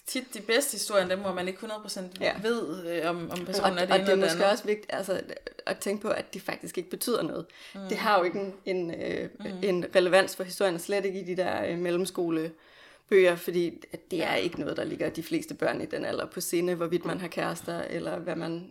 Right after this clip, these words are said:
Speaker 1: Og når jeg skriver,
Speaker 2: har lyst
Speaker 1: så,
Speaker 2: til.
Speaker 1: så skriver jeg for eksempel typisk mennesker, der ikke har en krop.
Speaker 2: Mm.
Speaker 1: Altså, de, de, de,
Speaker 2: Mm.
Speaker 1: de,
Speaker 2: Ja.
Speaker 1: jeg, jeg tænkte, jeg kunne godt forestille mig at skrive, det kunne være dejligt at skrive en historie om en eller anden, der var tyk,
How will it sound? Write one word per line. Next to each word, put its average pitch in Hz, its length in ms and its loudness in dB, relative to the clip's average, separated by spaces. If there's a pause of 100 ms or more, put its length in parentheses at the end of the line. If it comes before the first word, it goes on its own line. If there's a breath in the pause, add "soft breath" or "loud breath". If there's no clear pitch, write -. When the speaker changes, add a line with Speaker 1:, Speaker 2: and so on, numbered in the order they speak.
Speaker 1:
Og 202 60 -8
når 196 100 0
jeg 208 180 4
skriver, 247 280 0
Speaker 2:
har 196 80 6
lyst 254 120 0
Speaker 1:
så, 226 80 4 (160)
Speaker 2:
til. 190 100 -2
Speaker 1:
så 175 80 -2
skriver 226 280 0
jeg 190 140 6
for 202 80 -10
eksempel 190 500 -6
typisk 208 400 -8
mennesker, 196 280 -6
der 196 60 -2
ikke 190 120 -4
har 214 120 -6
en 170 80 -8
krop. 185 340 -6 (640)
Speaker 2:
Mm. 247 100 2
Speaker 1:
Altså, 269 180 -2
de, - 260 -10
de, 196 100 -14 (100)
de, 226 40 0
Speaker 2:
Mm. 285 140 -2
Speaker 1:
de, 214 60 2
Speaker 2:
Ja. 220 100 2 (260)
Speaker 1:
jeg, 202 380 4
jeg 202 220 2 (100)
tænkte, 247 260 -4
jeg 233 80 2
kunne 233 100 0
godt 269 160 4
forestille 254 200 0
mig 233 40 0
at 214 60 -2
skrive, 233 220 -2 (100)
det 220 80 -12
kunne 220 100 -4
være 202 100 -2
dejligt 226 300 0
at - 120 -8
skrive - 140 -6
en 220 60 -4
historie 214 340 0
om 190 120 -4
en 190 80 -8
eller 190 200 -8
anden, 185 120 -8
der 185 60 -4
var 180 80 -6
tyk, 214 220 -12